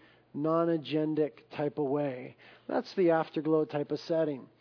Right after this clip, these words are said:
But where we get the phraseology fun is, uh, from, excuse me, is kind of fun.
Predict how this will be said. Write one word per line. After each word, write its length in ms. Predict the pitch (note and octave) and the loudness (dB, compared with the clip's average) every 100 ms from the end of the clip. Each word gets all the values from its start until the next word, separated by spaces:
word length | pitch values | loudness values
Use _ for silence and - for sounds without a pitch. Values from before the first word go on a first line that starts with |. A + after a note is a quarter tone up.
| - - - | -20 -20 4
But 120 | F#3+ | 6
where 200 | F#3+ A#3 | 10 10
we 140 | A#3 A3 | 8 6
get 180 | A3+ | 4
the 100 | A3 | 4
phraseology 760 | - A3 A3 G#3 G3+ A#3+ C#4 F3+ | 4 6 6 6 6 6 4 2
fun 300 | - F3+ E3+ | 2 2 4
is, 220 | F#3 D3 - E3 D#3+ | 0 -2 -4 -2 2
uh, 140 | E3 - | 0 2
from, 240 | F3+ E3 F3+ | 2 4 2
excuse 360 | F3 - F#3 | 0 -2 0
me, 120 | E3+ F#3 | 4 2
is 100 | - | 4
kind 220 | G3+ F3 | 2 2
of 60 | - | 4
fun. 300 | G3+ F3 | 4 4